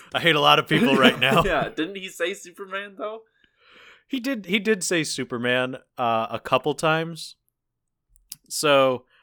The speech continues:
Speaker 1: I give you half a point 'cause that is the answer he said the most, but I think Batman would state that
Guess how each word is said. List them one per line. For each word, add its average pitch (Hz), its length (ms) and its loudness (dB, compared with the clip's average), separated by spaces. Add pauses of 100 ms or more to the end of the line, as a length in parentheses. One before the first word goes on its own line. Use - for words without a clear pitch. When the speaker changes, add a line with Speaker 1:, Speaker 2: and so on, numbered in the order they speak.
Speaker 1:
I 170 80 -2
give 220 140 -2
you 214 80 0
half 147 220 4
a 160 60 -10
point 160 260 -2
'cause 123 120 -4
that 123 140 2
is 120 120 -4
the 113 140 -4
answer 110 180 -6
he 117 100 -10
said 113 200 -6
the 107 80 -6
most, 101 420 -4
but 120 100 -4
I 117 60 -2
think - 260 -6
Batman 117 540 2
would 98 220 -8
state 104 580 -4
that 101 280 -8